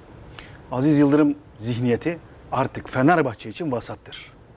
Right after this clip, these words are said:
Aykut Kocaman vasat altı bir teknik direktördür. Bugün Aykut Kocaman Türkiye'de en çok desteklenen, en kuvvetli medyası olan spor figürüdür.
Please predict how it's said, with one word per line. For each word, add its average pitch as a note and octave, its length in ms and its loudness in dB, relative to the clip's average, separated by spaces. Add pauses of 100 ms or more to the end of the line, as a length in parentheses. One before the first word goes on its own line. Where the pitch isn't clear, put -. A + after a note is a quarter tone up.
(1080)
Aykut F3+ 280 2
Kocaman D3 420 2
vasat C3+ 300 2
altı A2+ 200 -2
bir G#2 40 -10
teknik G#2 360 -12
direktördür. F2+ 560 -14 (2250)
Bugün D#3 400 4 (220)
Aykut D3+ 360 0
Kocaman B2 460 -2 (120)
Türkiye'de A2 680 -4 (760)
en F3+ 220 2
çok A2+ 300 -2
desteklenen, B2+ 640 0 (480)
en F3 320 2 (160)
kuvvetli D3 480 2
medyası B2 580 0
olan C3+ 180 -2
spor C#3 380 -2
figürüdür. F#2 400 -16